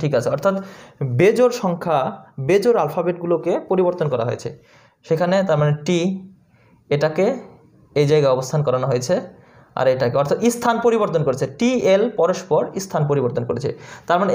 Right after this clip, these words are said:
এখানেও বেজোড়টা পরস্পর স্থান পরিবর্তন করবে, যেহেতু এখানে বেজোড় আছে সি এবং এফ। এফ চলে যাবে সি এর জায়গায় এবং সি চলে যাবে এফ এর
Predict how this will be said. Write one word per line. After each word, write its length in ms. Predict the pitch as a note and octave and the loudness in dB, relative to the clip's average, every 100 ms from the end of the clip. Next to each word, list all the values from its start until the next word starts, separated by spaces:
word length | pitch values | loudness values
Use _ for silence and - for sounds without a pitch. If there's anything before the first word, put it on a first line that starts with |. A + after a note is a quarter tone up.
| G3+ | 2
এখানেও 280 | A3+ B3 A#3+ | 2 2 2
বেজোড়টা 420 | F#3 A3 A#3 A#3 E3 E3 | 2 2 0 2 0 2
পরস্পর 280 | G3+ G3 F#3 F3 | -2 0 -2 -2
স্থান 180 | - F#3 F#3+ | -2 -4 -2
পরিবর্তন 360 | F3+ C#3 C3 B2 | 0 -2 -2 -4
করবে, 200 | A2 G#2+ - - - _ D3 | -4 -4 -10 -14 -20 _ -2
যেহেতু 180 | E3+ F#3+ | 0 2
এখানে 180 | F#3+ G3 F3+ | 0 0 2
বেজোড় 220 | F#3 F3 | 2 2
আছে 120 | D#3+ E3 - | 2 -2 -2
সি 140 | G#3 A#3 C#4 - | -2 0 0 0
এবং 120 | C#3 C3+ - C3 | 0 0 0 0
এফ। 100 | A#2 - - - - _ D3 | -2 -10 -20 -20 -20 _ 0
এফ 100 | F#3 G3+ - - | 0 -2 -6 -2
চলে 140 | F#3 F3 | 0 2
যাবে 140 | E3+ E3+ | 0 0
সি 80 | G3+ | 0
এর 60 | G3 | 2
জায়গায় 300 | G3+ G3+ G3+ A#3 - - _ _ _ _ _ B2+ | 2 4 4 2 -8 -20 _ _ _ _ _ -2
এবং 140 | C3+ C#3+ C#3+ | 2 0 -2
সি 140 | - F#3+ F#3+ | -2 0 2
চলে 160 | F3+ D3 | 2 2
যাবে 160 | D3 A3 - - - _ _ _ _ _ _ _ D3 | 4 2 0 -10 -20 _ _ _ _ _ _ _ -2
এফ 80 | D#3 | 2
এর 80 | E3 | 2